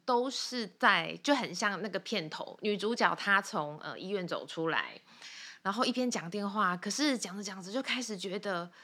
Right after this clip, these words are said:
诶，身体有状况，很不舒服了，齁，然后开始就是觉得，哦，肚子痛，齁，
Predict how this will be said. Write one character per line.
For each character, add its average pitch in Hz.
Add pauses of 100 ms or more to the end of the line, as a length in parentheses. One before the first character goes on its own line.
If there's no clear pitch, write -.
(320)
诶， 202
身 254
体 208
有 151
状 196
况， 180
很 170
不 214
舒 220
服 202
了， -
齁， -
然 170
后 185
开 208
始 185
就 196
是 190
觉 175
得， 170 (220)
哦， 175
肚 254
子 180
痛， 180 (220)
齁， -